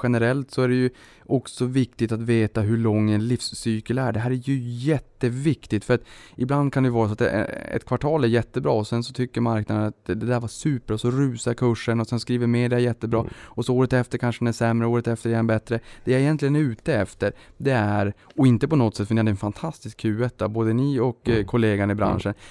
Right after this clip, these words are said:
Speaker 1: Det jag är ute efter är att din kollega Fredrik har sagt
Speaker 2: Mm.
Speaker 1: att det, det arton till tjugofyra månader tyckte han var vettigt. Vad är vettigt när man tittar på T H Q? För att göra en rättvis utvärdering.
Speaker 2: Nej, jag, jag vill inte jämföra med mina, eh, branschkollegor. Vi, vi har ju d-,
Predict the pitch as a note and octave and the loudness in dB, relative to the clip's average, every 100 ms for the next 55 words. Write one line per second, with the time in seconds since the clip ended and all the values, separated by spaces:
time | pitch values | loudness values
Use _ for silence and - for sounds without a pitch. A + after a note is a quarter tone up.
0 | - B2 B2 C#3 B2+ - D#3+ A2 - G#2+ | -4 0 2 2 0 0 0 0 -2 -2
1 | G#2 G2+ - C#3 C3+ C3+ A2 G2 G2 G2+ | 0 -2 0 0 0 2 2 2 -2 0
2 | B2 A2+ G#2 G2 G2+ G2+ G2+ - - A2 | 0 0 0 -2 -4 -4 -4 -6 -2 -2
3 | G#2+ A2+ - B2+ A2 A#2 A2 A2+ A#2 - | 0 -2 0 0 0 -2 -6 -6 -6 -2
4 | C3 B2 C3+ C3 B2+ C3+ A#2+ A2+ A2 A2 | 0 2 2 2 0 0 -2 -2 -2 0
5 | G2+ F#2+ - - - - B2+ D3+ C3 C3 | 0 -2 -2 -10 -10 -10 0 2 2 0
6 | A#2+ A#2+ A#2+ A2+ B2 A#2 A2+ A2 A2+ G#2+ | 0 0 0 0 0 -2 -4 -2 -2 0
7 | G2+ - - - - B2 A#2+ A#2 A#2 B2+ | 0 -2 -6 -20 -4 2 4 2 2 -2
8 | - A#2+ A2 F#2+ F2 F2+ - - - _ | -2 -4 -2 -2 -2 -4 -4 -6 -10 _
9 | - _ - - - - - - - - | -20 _ -20 -18 -14 -14 -14 -14 -14 -14
10 | - - - - - - - - - A2 | -16 -12 -10 -8 -6 -6 0 0 4 6
11 | G#2+ F#2 G2 G2 F#2+ F#2+ F#2+ G2 G2 F#2 | 6 6 6 6 8 8 8 6 6 6
12 | F2+ F#2 F2 F2+ F2 F#2 F#2+ F#2 G2+ G2+ | 6 4 2 0 -2 -6 -8 -6 0 0
13 | F2+ - F#2+ F2+ F#2 F#2+ A2 G#2+ - A2+ | 0 -2 0 2 2 2 4 2 2 0
14 | A#2 A2+ A2+ G#2+ G2+ | 4 6 6 6 4